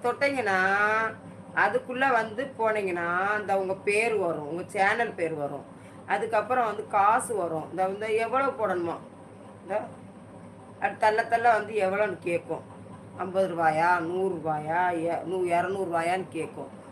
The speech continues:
உங்களுக்கு எது தோணுதோ அதை போட்டு விடுங்க. சரிங்களா? ஆ? இல்லாட்டி மணி ஆகுது, நான் லைவை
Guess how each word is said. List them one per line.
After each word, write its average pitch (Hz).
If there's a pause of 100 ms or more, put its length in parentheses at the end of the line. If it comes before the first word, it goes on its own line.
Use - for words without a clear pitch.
(140)
உங்களுக்கு 214
எது 214
தோணுதோ 214
அதை 208
போட்டு 156
விடுங்க. -
சரிங்களா? 175 (1000)
ஆ? 233 (800)
இல்லாட்டி 214
மணி 220
ஆகுது, 196
நான் 175
லைவை 196